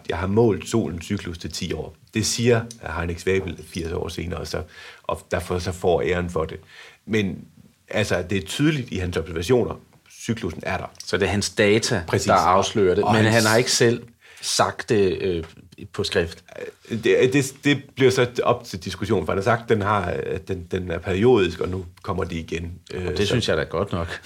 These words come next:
Speaker 1: Det synes jeg sådan set også, <laughs> men, øh, men, men i, hvad hedder det? Sådan i, i videnskab, der skal man anlægge sådan et forsigtighedsprincip, så,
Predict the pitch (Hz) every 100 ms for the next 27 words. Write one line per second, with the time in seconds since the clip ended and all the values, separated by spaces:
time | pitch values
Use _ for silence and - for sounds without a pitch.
0 | - 170 156 165 147 123 190 - 143 135
1 | 101 110 - 156 117 113 104 101 90 107
2 | 104 92 104 92 - - - - 98 95
3 | - - - - - 101 107 92 78 85
4 | 85 _ _ _ _ _ _ _ _ _
5 | - 117 104 92 107 120 120 104 92 101
6 | - 98 90 90 101 95 - 92 90 107
7 | - 90 85 - 85 - 87 - -